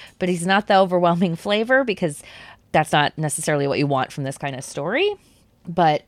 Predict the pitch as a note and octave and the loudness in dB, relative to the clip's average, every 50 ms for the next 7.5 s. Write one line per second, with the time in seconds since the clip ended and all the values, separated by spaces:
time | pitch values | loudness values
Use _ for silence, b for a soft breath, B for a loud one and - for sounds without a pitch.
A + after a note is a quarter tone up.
0 | _ - D3 D3 D3 D3 D3 C#3+ D3 D#3 D#3+ E3 E3+ E3 D3+ C#3 - - - - | _ -10 -8 -6 -6 -6 -6 -6 -4 0 2 4 4 4 2 0 -6 -14 -18 -16
1 | - - - C#3 C#3 C3+ C3 B2+ B2+ B2 B2 A#2+ - - _ _ _ _ _ _ | -16 -10 -8 -6 -4 -4 -4 -4 -6 -8 -8 -10 -12 -14 _ _ _ _ _ _
2 | _ - - - G3 F3 - - - - G3 - - - - - F3 D#3 D3 D3+ | _ -20 -16 -10 -10 -10 -10 -10 -4 0 0 0 0 -4 -6 -6 -4 -4 -4 -6
3 | - - C#3 C3+ C3+ C3+ D3 D3+ D3+ D3+ - - E3 D3+ D3 C#3+ D3 - C3+ C3 | -6 -8 -8 -8 -6 -4 -2 -2 -2 -2 -4 -4 -4 -4 -4 -6 -6 -6 -6 -6
4 | C3 C3 C3+ C#3 - - - - C#3 C3+ - D3 C#3+ C#3+ C#3+ C#3+ C#3 C3 B2+ C3 | -4 -4 -4 -6 -6 -8 -12 -16 -10 -6 -4 -4 -2 -2 -2 -4 -4 -6 -8 -10
5 | b b b b - - G3 F3 E3+ D#3 - - D#3 D#3 D3+ D#3 D#3 E3 D#3+ D3 | b b b b -6 -2 -2 0 0 -2 -4 -4 -4 -2 -2 0 0 0 -2 -4
6 | - - D3 C3+ - - C#3 - - - C3 B2+ D#3 D3 D3+ D3+ D#3 D3+ - - | -4 -6 -10 -10 -8 -10 -10 -8 -4 -4 -4 -2 -2 -4 -4 -4 -4 -6 -4 -4
7 | C3+ C3 B2+ B2+ B2+ B2 B2 B2 B2+ B2 | -2 -2 -2 -4 -6 -8 -8 -10 -10 -12